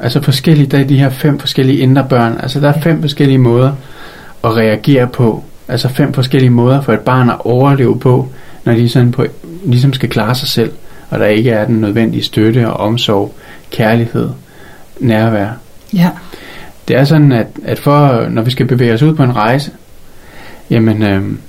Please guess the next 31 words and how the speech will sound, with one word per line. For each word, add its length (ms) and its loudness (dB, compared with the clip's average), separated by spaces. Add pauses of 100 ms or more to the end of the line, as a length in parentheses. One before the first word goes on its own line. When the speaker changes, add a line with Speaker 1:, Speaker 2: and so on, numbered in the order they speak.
(380)
Speaker 1:
så 120 -2
skal 180 0
vi 120 2
alle 160 4
sammen 220 2
have 120 0
noget 140 2
mad 200 2
med. 100 -2 (1300)
Vi 100 -4
skal 140 -2
alle 240 4
sammen 300 0
have 220 -6
noget 320 -10 (220)
at 160 -10
drikke. 340 0 (1400)
Vi 80 2
skal 180 0
have 220 0
noget 420 -4
tøj 240 2
på 140 -2
kroppen. 520 -2 (1200)
Vi 60 -2
skal 160 0
helst 240 0
have 100 4
nogle 180 4 (420)
gode 260 4
vandrestøvler. 640 0